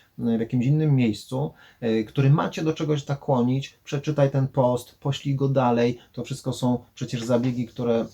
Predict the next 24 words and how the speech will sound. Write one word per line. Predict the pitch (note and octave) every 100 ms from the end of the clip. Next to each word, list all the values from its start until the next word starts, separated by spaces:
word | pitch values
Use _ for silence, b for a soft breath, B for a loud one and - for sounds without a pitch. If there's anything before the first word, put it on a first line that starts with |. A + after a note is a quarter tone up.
| A2
e, | A2+ A2
mają, | A2+ A#2 A#2 A#2 A#2 A#2 - _ C#3
e, | G2+
wymusić | A2+ B2+ D#3+ C#3+ B2
na | C#3
nas | C3+ B2+
jakieś | B2 A#2
działanie, | G#2+ A#2+ A2+ F#2+ G2+ B2 D3 B B
zachęcić | G2 C3 D#3 D#3 C#3 A2
nas, | A#2+ A#2 - -
e, | A#2+ A2
do | A2+
jakiegoś | A#2+ A#2 A#2 A2
działania. | G2+ A2+ G2+ F#2+ G#2 C#3+ D#3+ B B _
To | - C3 C3 C3
nie | B2 D3
możesz | G3+ G3+ - - -
zakładać, | A2+ B2+ - D#3+ D#3 C3+
że | C3+
to | C3+ C3 -
od | B2
razu | C3+ D3 A2 A#2 C3+
będzie | B2 B2 A#2
jednocześnie | A2+ B2 C3+ C3+ E3 D3 - A2+